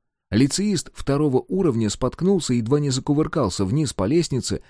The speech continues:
но удержался на ногах и побежал дальше. Сега и Дозер выжидающе посмотрели на Сол, которая обычно была в курсе событий. «Сол, что происходит?»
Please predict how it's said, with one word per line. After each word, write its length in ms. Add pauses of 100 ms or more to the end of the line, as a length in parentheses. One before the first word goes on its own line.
но 140
удержался 540
на 120
ногах 380
и 40
побежал 440
дальше. 460 (480)
Сега 340
и 80
Дозер 420 (160)
выжидающе 640
посмотрели 560
на 160
Сол, 320
которая 340
обычно 380
была 200
в 80
курсе 320
событий. 600 (540)
«Сол, 440 (160)
что 240
происходит?» 640